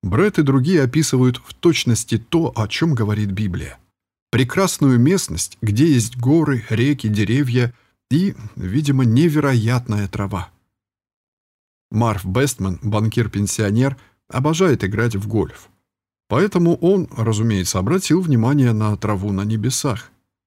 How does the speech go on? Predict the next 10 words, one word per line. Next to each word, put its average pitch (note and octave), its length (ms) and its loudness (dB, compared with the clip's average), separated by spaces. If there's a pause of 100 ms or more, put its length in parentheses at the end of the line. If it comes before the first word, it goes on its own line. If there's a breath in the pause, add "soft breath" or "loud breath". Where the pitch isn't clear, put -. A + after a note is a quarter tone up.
(800)
«Я A2 180 0
увидел, A#2 460 2
что - 200 -6
малыши, A#2+ 480 -2
дети A2 360 -4
и G#2+ 60 -2
взрослые C3+ 540 -4
всех C3 360 -2
возрастов A2 520 -2
смеются, A2+ 800 -4